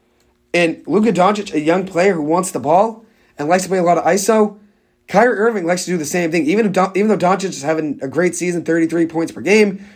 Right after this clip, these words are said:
shooting fifty percent from the floor, thirty-five percent from three, nine rebounds a game, eight assists, with one and a half steals and point five blocks, I don't think they're gonna be a great fit. I don't really like the mixture of Kyrie Irving and Luka Doncic.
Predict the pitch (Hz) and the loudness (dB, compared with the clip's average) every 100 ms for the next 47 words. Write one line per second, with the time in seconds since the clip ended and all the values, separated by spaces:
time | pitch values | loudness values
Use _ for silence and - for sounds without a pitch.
0 | _ - 180 151 175 165 151 165 151 147 | _ -6 -4 -2 -2 -2 -4 -6 -6 -4
1 | 160 160 160 156 156 156 - 147 113 147 | 0 0 2 0 0 -2 -2 -6 -6 -2
2 | 170 165 - - _ 151 170 156 165 156 | 2 2 -2 -20 _ -2 0 0 0 0
3 | 147 143 156 156 156 135 - 196 190 - | 0 0 -2 0 -2 0 0 2 0 -4
4 | - - _ 127 139 175 165 156 - 165 | -16 -20 _ -6 -2 0 0 -2 0 0
5 | 156 135 - 160 160 147 123 127 190 190 | 0 -4 -4 -4 -2 -4 -4 0 2 2
6 | 190 - _ _ _ _ _ _ _ _ | -4 -16 _ _ _ _ _ _ _ _
7 | _ _ - 185 208 190 170 160 151 143 | _ _ 2 2 2 -2 -2 0 0 -2
8 | 139 135 120 110 - _ _ _ _ 160 | -2 -4 -6 -12 -14 _ _ _ _ 2
9 | 185 180 170 156 151 143 139 156 151 - | 2 0 -2 0 -2 -2 0 0 0 -4
10 | 139 139 120 - 139 139 123 135 127 123 | -2 -2 -4 -6 -2 -2 -2 -4 -6 -8
11 | 127 113 110 101 92 | -8 -8 -8 -10 -14